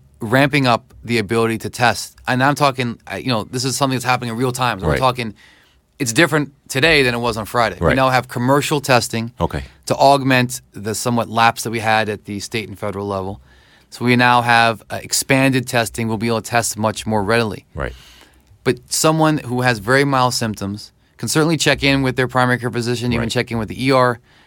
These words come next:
Speaker 1: We are using, trying to utilize more telemedicine, which is really a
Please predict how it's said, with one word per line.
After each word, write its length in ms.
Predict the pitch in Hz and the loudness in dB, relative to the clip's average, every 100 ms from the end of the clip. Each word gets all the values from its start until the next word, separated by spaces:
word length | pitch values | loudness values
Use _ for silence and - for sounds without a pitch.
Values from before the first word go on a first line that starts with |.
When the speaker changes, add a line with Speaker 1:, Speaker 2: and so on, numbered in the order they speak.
| _ _ | _ _
Speaker 1:
We 120 | 120 | 4
are 100 | 123 | 4
using, 460 | 107 123 127 123 120 | 4 2 2 2 2
trying 180 | 131 120 | 2 2
to 40 | |
utilize 320 | 117 120 113 | 2 2 2
more 160 | 113 113 | 0 -4
telemedicine, 800 | - - 139 151 147 147 160 147 | -2 2 4 4 2 0 -4 -4
which 140 | 120 | -4
is 120 | 113 | -4
really 260 | 110 127 117 | -2 0 0
a 140 | 87 | -2